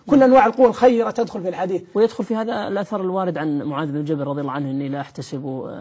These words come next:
Speaker 2: نومتي كما أحتسب قومتك".
Speaker 1: أحسنت.
Speaker 2: إي نعم.
Speaker 1: معاذ، وهو، آه، آخى النبي صلى الله عليه وسلم بينه وبين سلمان الفارسي رضي الله
Speaker 2: نعم.
Speaker 1: عنهما. ومعاذ، يعني، مع أنه من أفقه الصحابة رضي الله عنهم، كان مجتهداً في العبادة، فدخل مرة على،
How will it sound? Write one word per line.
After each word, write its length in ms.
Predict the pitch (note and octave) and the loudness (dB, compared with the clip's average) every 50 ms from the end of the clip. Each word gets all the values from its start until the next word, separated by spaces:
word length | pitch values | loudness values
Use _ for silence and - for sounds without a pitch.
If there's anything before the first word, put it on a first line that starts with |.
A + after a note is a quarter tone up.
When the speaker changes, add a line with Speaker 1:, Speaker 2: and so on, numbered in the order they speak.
| - | -12
Speaker 2:
نومتي 460 | C#3 C#3 C#3 C#3 C#3 C#3+ C#3+ C#3 D#3 C#3+ | -10 -8 -8 -6 -6 -8 -8 -8 -10 -10
كما 240 | - C#3 C#3 C#3+ | -10 -10 -10 -10
أحتسب 320 | C3+ - - F3 - - D#3 | -10 -12 -16 -18 -18 -16 -18
قومتك". 180 | D#3 - - | -16 -14 -14
Speaker 1:
أحسنت. 440 | - - - - F#3+ D3 - - - | -12 -12 -10 -10 -10 -12 -12 -14 -14
Speaker 2:
إي 120 | - B3+ A#3+ | -12 -12 -8
نعم. 100 | A#3+ C4 | -4 -2
Speaker 1:
معاذ، 300 | A#3 - C#4+ D4 A#3+ A#3 | 0 2 4 4 4 2
وهو، 360 | G#3+ G#3 G#3+ A3 - G#3+ G3+ | 0 -2 -4 -4 -4 -4 -4
آه، 300 | - - G3+ F#3+ F#3 F3+ - | -6 -4 -4 -2 -2 0 2
آخى 280 | - - - - A3 | 2 2 2 2 -2
النبي 200 | G#3+ A3 A3+ A3+ | -6 -6 -6 -6
صلى 120 | F3+ F#3 G3 | -6 -8 -6
الله 100 | - - | -6 -6
عليه 100 | A#3+ F#3+ | -6 -4
وسلم 120 | F#3 A#3 | -6 -6
بينه 100 | G#3+ G3 | -4 -4
وبين 160 | F#3 F#3 F#3+ | -4 -4 -6
سلمان 360 | F#3 - C4 G3 F#3+ F3+ E3 | -6 -6 -6 -6 -4 -6 -6
الفارسي 400 | - - - F3+ E3+ E3+ - - | -8 -8 -8 -8 -8 -8 -8 -12
رضي 120 | E3+ C#3+ D3+ | -14 -14 -12
الله 140 | C#3+ D3+ C#3+ | -12 -12 -12
Speaker 2:
نعم. 100 | C3+ D3 | -12 -12
Speaker 1:
عنهما. 260 | D3 A#2 A2+ D3+ - _ _ _ _ _ _ _ _ _ _ _ _ | -16 -18 -20 -20 -20 _ _ _ _ _ _ _ _ _ _ _ _
ومعاذ، 460 | - G3 A3+ C4 B3 A3+ C4 B3 G#3 | 0 4 4 4 6 6 4 4 4
يعني، 220 | G3 G3 D3+ E3+ E3+ | 2 -2 -4 -4 -4
مع 200 | F#3 G3+ G#3+ B3 | -4 -2 -2 -2
أنه 220 | A3 G#3 G3 G3 | -2 -2 -2 -4
من 180 | G3 F#3 F3+ F3+ | -6 -6 -8 -6
أفقه 420 | F3+ A3+ A#3+ - _ - - E3+ | -6 -8 -8 -8 _ -12 -10 -10
الصحابة 440 | E3+ - - G3+ E3 E3+ F3 D#3 D#3 | -10 -12 -12 -8 -6 -4 -4 -4 -4
رضي 120 | D#3 D#3 | -6 -8
الله 240 | D#3+ D#3 D#3 C3+ D#3 | -10 -12 -12 -12 -12
عنهم، 280 | D3+ D#3+ C#3 C3 - - _ _ _ _ _ _ - | -14 -14 -14 -16 -18 -20 _ _ _ _ _ _ 0
كان 200 | - B3+ B3+ A#3 | 4 4 4 4
مجتهداً 480 | G3+ F3 - - C4 A3 G#3+ F3+ F3+ | 2 -4 -2 0 0 0 0 -2 -6
في 120 | D3 F3+ F3 | -6 -6 -10
العبادة، 440 | C#3 C#3+ D3 C3+ B2+ B2+ C3 B2 - _ _ _ _ _ _ _ _ _ _ _ _ | -12 -12 -14 -14 -16 -18 -20 -20 -20 _ _ _ _ _ _ _ _ _ _ _ _
فدخل 440 | - A3 G#3 D#4+ - C#4+ C4+ B3 A3 | -4 0 2 2 4 4 2 4 4
مرة 300 | A#3 C4 B3+ A3 G#3+ - | 4 4 4 2 0 -4
على، 540 | G#3 F#3 D#3 D#3+ F3+ F3+ F#3 F#3 F3+ - - | -6 -6 -4 -2 -2 0 0 0 0 -2 -4